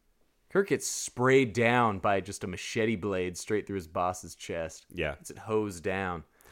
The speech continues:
Speaker 1: And we don't get a Kurt neck <laughs> slashing, obviously.
Speaker 2: We get the Kurt neck slash, too, yeah.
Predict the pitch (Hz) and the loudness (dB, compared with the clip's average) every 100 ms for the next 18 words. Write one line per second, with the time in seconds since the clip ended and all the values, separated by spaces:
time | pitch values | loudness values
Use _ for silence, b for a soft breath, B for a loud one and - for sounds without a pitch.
0 | b b b b - 151 151 135 123 113 | b b b b 4 8 10 8 6 2
1 | - - 110 107 107 - - - 508 508 | 2 0 -2 0 -2 -2 0 0 2 4
2 | 466 - - 202 131 120 98 101 95 110 | 8 8 8 4 8 10 8 6 8 8
3 | 110 92 107 90 90 - 87 78 - - | 8 6 6 6 2 2 0 0 -2 -4
4 | 78 73 71 | -2 0 -2